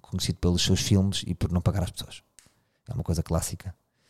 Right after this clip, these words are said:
eh, que podem pesquisar, está sempre metido em, em macacadas, mas as pessoas, continu-, como ele é um sedutor e é um charmoso, continuam sempre a trabalhar com ele. Não sei explicar como é que isto funciona. Hum,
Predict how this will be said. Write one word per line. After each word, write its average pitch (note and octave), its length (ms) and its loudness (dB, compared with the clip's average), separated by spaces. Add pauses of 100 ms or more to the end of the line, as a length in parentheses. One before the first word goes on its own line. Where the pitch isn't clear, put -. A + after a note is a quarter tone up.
(320)
eh, - 260 -2
que - 100 -14
podem E2+ 260 2
pesquisar, F2 480 2
está F2 140 0
sempre F2 240 0
metido F2 280 2
em, E2+ 180 2
em F2 40 2
macacadas, F2+ 560 2
mas G2 120 2
as G2 100 2
pessoas, - 180 4
continu-, G2+ 380 4
como G#2+ 180 4
ele A2 100 6
é A2 40 6
um A2 80 4
sedutor G#2+ 440 4
e - 20 10
é G#2+ 60 10
um G2+ 60 8
charmoso, A2 440 6
continuam A2+ 360 6
sempre A#2 240 6
a - 20 4
trabalhar A2+ 220 4
com A2 160 2
ele. F2+ 140 2 (300)
Não F2 80 -2
sei - 100 -2
explicar F2+ 240 2
como F2 140 2
é - 20 2
que - 100 -6
isto - 100 -6
funciona. - 300 -6 (960)
Hum, F#2 640 0